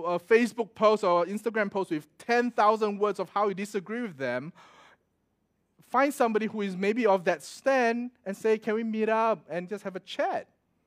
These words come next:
And things is easier. We are just so used of one-way blare conversation. We just, like, we don't listen and we just talk and talk and talk and talk. That's what a lot of our posts, our messages are like right now.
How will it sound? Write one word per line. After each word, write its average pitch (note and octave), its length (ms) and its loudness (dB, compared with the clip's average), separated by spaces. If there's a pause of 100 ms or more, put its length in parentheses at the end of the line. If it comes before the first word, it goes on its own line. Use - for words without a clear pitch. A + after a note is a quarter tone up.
(240)
And D#3+ 160 -10
things C4+ 200 -14
is D#3 140 -12
easier. C#3 440 -12 (2500)
We F#3 100 -2
are G3 120 2
just B3 360 -8
so G#3 140 -2
used G3+ 260 -6
of C#3+ 100 -10 (120)
one-way E3+ 580 -4
blare C#3+ 800 -6 (120)
conversation. C#3+ 640 -8
We A#2+ 60 -10
just, - 180 -12
like, A#2 160 -10 (300)
we D#3 80 -4
don't F3 200 -2
listen E3+ 400 -2
and C#3+ 80 -4
we C#3+ 60 -8
just D#3 180 -8
talk - 220 -2
and D3+ 100 -4
talk - 180 -6
and C3+ 140 -10
talk D3+ 160 -8
and C3+ 120 -8
talk. C#3 200 -10
That's D#3+ 140 -8
what A#3 120 -2
a E3 80 0
lot D#3+ 220 -2
of C3 80 -8
our B2+ 160 -4
posts, - 560 -8 (180)
our C3 140 -6
messages C3+ 640 -8
are G2+ 220 -8
like G2 280 -12 (220)
right G2+ 200 -16
now. G2 360 -20